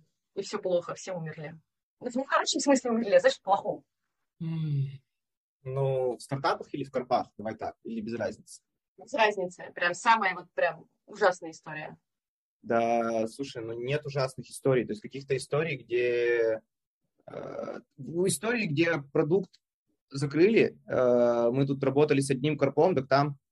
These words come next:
Speaker 2: закрыли целое... Там продуктов, наверное, четыре закрыли. Это большой корп, наверное, из топ-десяти в России тоже. Э,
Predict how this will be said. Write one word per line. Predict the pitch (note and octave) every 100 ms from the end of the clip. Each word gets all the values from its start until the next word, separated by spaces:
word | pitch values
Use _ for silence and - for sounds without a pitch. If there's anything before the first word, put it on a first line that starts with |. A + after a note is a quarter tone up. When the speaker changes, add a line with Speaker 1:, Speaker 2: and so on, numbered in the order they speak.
| _
Speaker 2:
закрыли | - C3+ C3+ D#3 D#3+ C#3+
целое... | C#3 D3+ D3 C#3+ C3+ B2 A2+ - -
Там | C3
продуктов, | C#3 C#3 D#3+ C#3
наверное, | - C#3+ C#3 B2+
четыре | C#3+ F#3+ A3
закрыли. | F3+ D3 C3+
Это | B2 -
большой | C3 - D3+ C3+ _
корп, | D#3 D#3+ C3
наверное, | B2 B2+ A2+
из | -
топ-десяти | B2 A#2+ - -
в | A#2
России | A2+ - G#2+
тоже. | G#2 G2+ - - _ _ _ _ -
Э, | A#2 A2+ A2